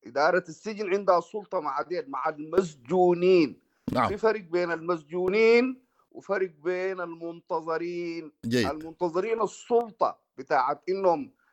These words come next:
Speaker 1: يجوا، يجوا السجن أو ما يجوا السجن، يط-، يخلى سبيلهم أو ما يخلى سبيلهم للجهة ال-، الأمرت بإيداعهم ل-، انتظارا لمحاكمة اللي هي المحكمة.
Speaker 2: نعم.
Speaker 1: فهمت؟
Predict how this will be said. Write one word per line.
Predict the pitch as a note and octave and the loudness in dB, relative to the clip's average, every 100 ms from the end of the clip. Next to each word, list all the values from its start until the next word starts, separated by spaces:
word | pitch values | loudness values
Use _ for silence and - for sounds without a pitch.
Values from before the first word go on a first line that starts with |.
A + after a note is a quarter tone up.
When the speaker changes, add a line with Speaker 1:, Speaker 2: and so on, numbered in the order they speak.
| - | -6
Speaker 1:
يجوا، | F3+ F#3+ F#3 D#3 - | -4 -2 -4 -4 -4
يجوا | G3 F#3 | 0 0
السجن | E3+ - F#3 F3+ D3 D#3 | 0 -4 0 2 2 2
أو | F3 | 2
ما | F3+ F#3+ F#3 | 2 2 2
يجوا | G3 F3 | -2 -6
السجن، | F3 - G#3+ A3 B3+ - _ _ _ _ C#3 | -8 -10 -8 -8 -8 -12 _ _ _ _ 2
يط-، | G#3 - - | 2 2 2
يخلى | - G#3 F3 | 2 4 2
سبيلهم | F3+ E3+ F#3+ F#3 D#3+ C3 | 2 0 0 0 -2 -2
أو | F3+ G#3 | 0 0
ما | G#3 | 0
يخلى | G#3 G#3 A3 G3 | -2 -2 -6 -4
سبيلهم | G3+ F#3+ A3+ A#3 A#3+ A#3+ _ - | -2 -2 -4 -4 -6 -8 _ -12
للجهة | C3 D#3+ F3 - A3 G#3+ A3+ B3+ _ _ _ _ C#3+ | -4 -4 -4 -4 -2 2 2 -2 _ _ _ _ 0
ال-، | D#3 D3+ - | 0 -2 -6
الأمرت | D3 D3+ - G#3+ A3+ A3+ A#3 F#3+ D3+ | -6 -6 -2 0 0 0 0 -4 -10
بإيداعهم | F3+ F3 E3+ E3 G3+ G3+ G3 G3+ G3+ _ _ - | -18 -16 -16 -4 0 0 0 -4 -10 _ _ -8
ل-، | C#3 C#3+ D3+ C3+ - | -2 2 2 0 2
انتظارا | D3+ D3+ E3 F3 F#3+ F3 | 2 2 0 0 -2 -2
لمحاكمة | D#3 D3 C#3+ F3 D#3+ D3 A#2 F#2+ - | -4 -8 -6 2 2 2 -8 -12 -20
اللي | B2+ C#3+ | -16 -12
هي | G3 | -10
المحكمة. | F#3 F#3 - D3+ G#2 - | -6 -6 -6 -10 -10 -4
Speaker 2:
نعم. | A#2 G2+ F#2+ - - | -2 -2 -6 -12 -14
Speaker 1:
فهمت؟ | D#3 E3+ G3 | -12 -8 -8